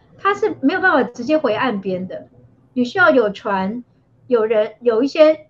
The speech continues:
工具可以帮助他回到岸边，那个就是所谓社会心理情绪，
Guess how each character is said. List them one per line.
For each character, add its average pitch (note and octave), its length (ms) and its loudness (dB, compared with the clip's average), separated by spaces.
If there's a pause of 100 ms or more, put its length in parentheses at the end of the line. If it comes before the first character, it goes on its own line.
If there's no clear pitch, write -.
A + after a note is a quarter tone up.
工 F4 280 -8
具 C#4 220 -2
可 C#4+ 100 2
以 A#3 60 4
帮 C#4+ 300 0
助 C4+ 140 0
他 A#3 220 -2
回 F#3+ 180 -8
到 G#3 120 -6
岸 G3+ 240 -6
边， G3+ 260 -8
那 F4+ 80 -10
个 E4+ 100 -8
就 D#4 160 -4
是 C4 180 -6
所 G3+ 120 -10
谓 G3+ 140 -6
社 B3+ 200 -4
会 A#3+ 140 0
心 A#3+ 180 -8
理 F#3 140 -6
情 F#3+ 280 -12
绪， G#3 300 -6